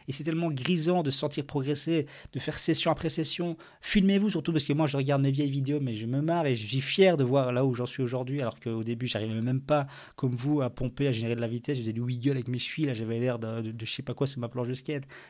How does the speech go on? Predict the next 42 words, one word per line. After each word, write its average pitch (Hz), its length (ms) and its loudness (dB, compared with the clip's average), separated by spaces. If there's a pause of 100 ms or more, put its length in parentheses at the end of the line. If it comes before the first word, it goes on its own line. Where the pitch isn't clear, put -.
(120)
Mais 196 360 4
on 156 100 2
continue, 170 440 0
on 160 80 4
continue, 151 400 -2
on 147 60 0
continue. 143 540 -2 (400)
On 165 180 2
progresse, 156 560 2
on 156 120 -2
évolue, 151 500 0 (160)
on 190 180 0
prend - 260 -4
confiance. 139 580 -2 (120)
Et 233 100 0
puis 196 180 -2
surtout, 139 500 -4 (320)
quand 196 260 0
on 156 120 -2
est 135 100 -2
sur 190 280 -4
cette 143 240 -8
planche 185 280 2
de 160 100 2
surf 151 420 -4 (320)
et 160 120 0
qu'on 175 180 2
est 175 80 4
là, 170 120 6
qu'on 165 280 -4
descend 175 340 0
sur - 160 -2
une 156 120 2
vague 160 280 2
et 180 100 2
que 165 120 2
naturellement 160 840 0
on 160 160 0
enchaîne 151 480 0
bottom, 147 460 0
top 139 280 -4
turn 143 280 -2